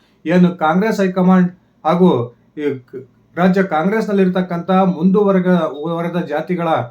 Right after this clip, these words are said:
ಒಂದು ಶಾಸಕರ ವಿರೋಧದ ಕಾರಣಕ್ಕೆ ಜ-, ಈ ಕಾಂತರಾಜು ಆಯೋಗದ ವರದಿಯನ್ನ ಸ್ವೀಕರಿಸಿ ಅದನ್ನ ಜಾರಿಗೊಳಿಸೋದ್ರಲ್ಲಿ ಸಿದ್ದರಾಮಯ್ಯನವರು ವಿಫಲರಾಗಿದ್ದು, ಇದೀಗ ಅದೇ ಜಾತಿ ಗಣತಿಗೆ ವಿಚಾರಕ್ಕೆ ಸಂಬಂಧಪಟ್ಟಂತೆ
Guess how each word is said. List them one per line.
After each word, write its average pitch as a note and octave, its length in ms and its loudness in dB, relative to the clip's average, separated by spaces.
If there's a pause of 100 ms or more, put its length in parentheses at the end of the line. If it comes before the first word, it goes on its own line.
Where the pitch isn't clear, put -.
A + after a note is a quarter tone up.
(300)
ಒಂದು E3+ 160 -2
ಶಾಸಕರ G#3+ 560 0
ವಿರೋಧದ F#3+ 520 2
ಕಾರಣಕ್ಕೆ F3+ 800 -2 (200)
ಜ-, D3 460 0
ಈ C#3+ 460 -6 (400)
ಕಾಂತರಾಜು G3 640 0
ಆಯೋಗದ F#3 460 2
ವರದಿಯನ್ನ E3 540 -4 (560)
ಸ್ವೀಕರಿಸಿ G3+ 520 0
ಅದನ್ನ D#3+ 260 -2
ಜಾರಿಗೊಳಿಸೋದ್ರಲ್ಲಿ E3+ 1080 -2
ಸಿದ್ದರಾಮಯ್ಯನವರು D#3+ 760 -2
ವಿಫಲರಾಗಿದ್ದು, E3 880 -2 (200)
ಇದೀಗ F3+ 340 2
ಅದೇ F3+ 520 2
ಜಾತಿ F#3 320 2
ಗಣತಿಗೆ E3 500 -4
ವಿಚಾರಕ್ಕೆ D#3 480 -6
ಸಂಬಂಧಪಟ್ಟಂತೆ D3 1080 -6